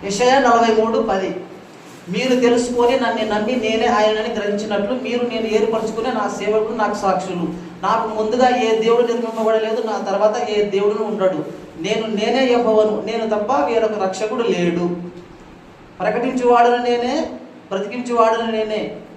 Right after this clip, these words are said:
దాన్ని గ్రహింపజేయువాడును నేనే, ఏ అన్య దేవతయు మీలో ఉండలేదు." ఇక్కడ యెహోవా చెప్తున్నా అంటే నేనే దేవుణ్ణి, నేనే రక్షకుణ్ణి అని చెప్తున్నాడు.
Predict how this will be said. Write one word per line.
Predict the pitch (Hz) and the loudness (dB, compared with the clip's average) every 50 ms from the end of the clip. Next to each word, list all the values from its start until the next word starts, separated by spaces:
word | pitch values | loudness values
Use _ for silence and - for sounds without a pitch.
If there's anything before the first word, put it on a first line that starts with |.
| - - - - - - - - - - - - 196 | -20 -20 -20 -20 -20 -20 -20 -20 -20 -20 -12 -6 -4
దాన్ని | 214 233 233 | -4 -4 -2
గ్రహింపజేయువాడును | 196 196 214 208 226 254 254 254 247 247 240 240 233 226 220 226 247 247 | -2 -2 -2 -2 0 0 0 2 2 4 4 6 6 6 6 6 4 2
నేనే, | 226 214 214 202 208 208 - - - - | 0 -4 -4 -4 -4 -4 -4 -4 -4 -4
ఏ | 196 226 240 | 0 2 2
అన్య | 233 226 240 247 233 | 2 2 0 -2 -2
దేవతయు | 240 240 247 247 240 240 262 269 | 0 0 0 2 0 0 -2 -2
మీలో | 240 226 220 226 233 233 226 | -4 -4 -4 -2 0 2 0
ఉండలేదు." | 220 220 214 220 208 196 196 - - | 0 0 -2 -2 0 0 0 -2 -2
ఇక్కడ | - - - - - - - - - - - 214 | -6 -8 -8 -10 -14 -16 -18 -20 -16 -10 -6 -6
యెహోవా | 214 220 226 247 247 | -4 -2 0 0 0
చెప్తున్నా | 240 247 240 - 247 240 | 0 -2 -2 -2 -2 -2
అంటే | 233 240 269 277 | -2 0 0 -2
నేనే | 240 220 214 214 214 226 240 269 262 | -2 -2 -2 -2 -2 0 0 0 0
దేవుణ్ణి, | 254 247 247 247 247 254 262 262 | 2 2 0 2 2 0 0 0
నేనే | 254 220 226 233 262 254 247 | -2 -2 -2 -2 0 0 0
రక్షకుణ్ణి | 247 247 247 240 233 240 247 240 269 | -2 -2 -4 -4 -4 -6 -6 -4 -4
అని | 285 254 247 220 | -4 -4 -4 -4
చెప్తున్నాడు. | 208 202 196 180 170 165 160 170 247 285 294 - - - | -6 -6 -6 -6 -6 -4 -2 0 0 0 -2 -2 -6 -10